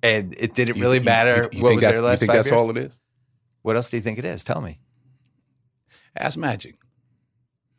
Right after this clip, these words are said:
Speaker 1: Well, there's some Magic, too.
Speaker 2: Yeah, ask Magic. It's a little more than that. It's not just that.
Speaker 1: Well, Magic as a mentor, I think, is part of it, right?
Speaker 2: I think that's a part of it. Yeah.
Speaker 1: Yeah,
Speaker 2: I think that's
Speaker 1: I
Speaker 2: a part
Speaker 1: agree.
Speaker 2: of it.
Speaker 1: And I think it seems like
Speaker 2: And
Speaker 1: his
Speaker 2: it, and would be a wise decision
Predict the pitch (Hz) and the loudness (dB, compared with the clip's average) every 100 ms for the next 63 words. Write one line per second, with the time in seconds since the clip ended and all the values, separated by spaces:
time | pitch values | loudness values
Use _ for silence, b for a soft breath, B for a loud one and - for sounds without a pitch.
0 | _ _ _ _ - 151 190 - 165 98 | _ _ _ _ 0 2 2 0 -2 -4
1 | 87 92 82 - - _ - 92 113 123 | -4 -8 -12 -16 -18 _ -12 -12 -10 -10
2 | 123 120 107 90 - - - - 127 101 | -10 -8 -10 -12 -16 -18 -14 -6 -4 -2
3 | 92 - - - _ _ - - - 80 | -4 -6 -14 -20 _ _ -18 -18 -16 -18
4 | - _ _ 135 123 127 120 107 98 98 | -18 _ _ -2 2 2 0 -2 -2 -2
5 | 104 110 78 78 82 90 - 101 92 110 | -2 -4 -6 -8 -10 -12 -4 -2 -2 -6
6 | 110 80 110 143 123 117 104 95 82 78 | -14 -6 -2 2 4 2 0 -8 -10 -12
7 | _ 85 110 113 - 95 - 90 - 127 | _ -4 -2 -2 -6 -16 -20 -8 0 0
8 | 87 80 85 _ _ - 131 127 151 135 | 0 -8 -14 _ _ -2 0 2 0 0
9 | 117 160 151 117 - 135 127 135 139 131 | -2 -2 0 0 4 4 4 2 2 2
10 | 123 143 120 143 135 123 135 143 127 135 | 2 0 2 4 4 4 2 0 -6 -10
11 | 127 - 175 110 92 | -12 -10 -10 -10 -16